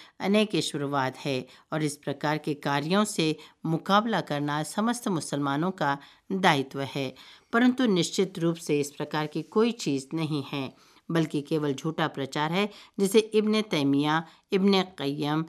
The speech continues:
और वहाबी मुफ्तियों ने किया है। परंतु अगर उनका तात्पर्य ये है कि कब्रों पर इमारत और गुंबद का निर्माण उनके स्थान के सम्मान का कारण बनता है, तो इस कार्य की न केवल निंदा नहीं की गई है, बल्कि उसे अच्छा और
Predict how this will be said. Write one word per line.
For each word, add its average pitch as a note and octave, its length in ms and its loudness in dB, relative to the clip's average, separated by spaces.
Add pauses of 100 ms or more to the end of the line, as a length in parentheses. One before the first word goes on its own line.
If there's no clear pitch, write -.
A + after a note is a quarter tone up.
(260)
और E3+ 140 4
वहाबी F#3+ 440 2
मुफ्तियों E3+ 480 0
ने C#3+ 140 2
किया D3+ 260 0
है। C3+ 440 -4 (680)
परंतु A3+ 520 4 (160)
अगर G3+ 280 4 (180)
उनका F3+ 380 2
तात्पर्य E3+ 640 -2
ये E3 280 2
है D3 240 0 (220)
कि E3 100 -4
कब्रों E3 400 0
पर F3 180 0
इमारत D3+ 480 0
और D3 120 0
गुंबद C#3+ 300 -2
का D3+ 180 -4
निर्माण D3 460 0 (240)
उनके A3 300 8
स्थान F3+ 360 2
के G3 120 0
सम्मान D3+ 380 2
का E3+ 140 0
कारण C#3+ 400 -2
बनता D#3 320 0
है, G3 200 0
तो G#3+ 160 -2
इस C#3+ 160 0
कार्य D#3 360 0
की D#3 240 0
न D#3+ 200 2
केवल D3+ 240 -2
निंदा C3+ 360 0
नहीं C#3+ 300 -2
की G3 200 -4
गई G3 180 2
है, A3+ 200 0 (340)
बल्कि A3+ 280 2
उसे G#3 220 2
अच्छा F3 500 0
और D3 460 0